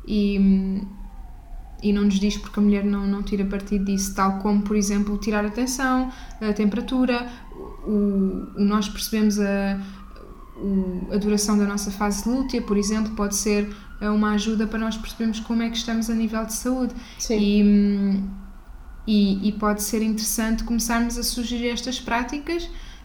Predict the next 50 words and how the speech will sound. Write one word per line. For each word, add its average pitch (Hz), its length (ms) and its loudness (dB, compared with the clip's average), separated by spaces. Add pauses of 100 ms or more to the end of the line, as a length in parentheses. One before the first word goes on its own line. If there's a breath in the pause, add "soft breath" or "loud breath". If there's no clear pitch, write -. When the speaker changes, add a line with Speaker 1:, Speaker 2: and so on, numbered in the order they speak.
Speaker 1:
eh, 240 180 -2
para 269 340 0
simplesmente 262 460 -4
para 254 100 -4
a - 20 -6
pessoa 262 200 -2
se - 120 -2
começar 254 360 0
a 240 40 -2
parar, 254 440 0
sentar, 240 720 0
ehm, 214 1080 -2
perceber 240 880 0
a 233 40 -2
sua 226 220 -2
relação 220 320 -2
com 220 60 -4
a - 20 -2
natureza, 226 360 -2
a - 20 -6
sua 226 200 -6
relação 226 340 -4
com 214 60 -8
o 202 40 -6
seu 226 220 -4
corpo 233 360 -4
e 240 80 -2
a 233 40 -4
partir 240 280 -4
daqui 240 220 -2
vir 233 160 0
muitas 240 360 -2
coisas 220 300 -4
e 214 60 0
depois 226 200 -2
podes 240 480 4
desligar 226 600 2 (240 loud breath)
desta 226 300 2
prática, 233 520 2
mas 254 180 4
a 254 40 0
partir 247 240 -2
da 247 80 2
prática 247 420 -2
encontrou 240 460 -2
outras 240 240 -2
coisas 240 300 -2
importantes 233 440 -2
para 247 140 -6
ela. 214 360 -2